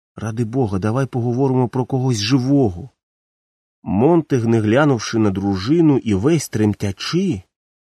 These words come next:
подався через передпокій до кухні. Там він довго стояв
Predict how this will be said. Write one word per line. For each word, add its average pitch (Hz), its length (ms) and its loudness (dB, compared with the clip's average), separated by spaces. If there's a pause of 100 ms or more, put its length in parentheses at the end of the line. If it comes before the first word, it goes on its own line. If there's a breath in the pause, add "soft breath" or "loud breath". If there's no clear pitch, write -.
(220)
подався 123 600 0
через 113 340 -2
передпокій 120 720 -2
до 135 140 0
кухні. 90 760 -2 (800)
Там 170 320 2
він 120 300 4
довго 117 380 2
стояв 117 500 0